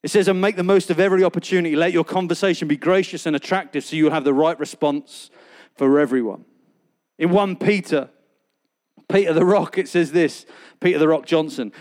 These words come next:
it says this, <laughs> "Keep your conduct among the Gentiles," essentially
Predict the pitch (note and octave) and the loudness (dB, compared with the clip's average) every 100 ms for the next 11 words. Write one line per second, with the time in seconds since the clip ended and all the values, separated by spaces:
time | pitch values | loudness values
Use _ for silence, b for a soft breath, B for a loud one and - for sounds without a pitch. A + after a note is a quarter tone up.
0 | B C#3+ - - F#3+ - - A3 F#3 G3+ | B -4 0 2 2 0 0 0 2 2
1 | F#3 - G#3 F#3+ D3+ - - - B B | 2 0 0 2 0 -2 -12 -20 B B
2 | B D3 F3 F#3+ F#3+ E3 - G3+ F#3+ - | B -4 -2 0 0 0 2 0 0 -4
3 | D3 A#2 G#2+ G#2 - C3 D#3+ C#3 C#3 B2+ | -6 -6 -8 -10 -10 -4 -4 -2 -2 -2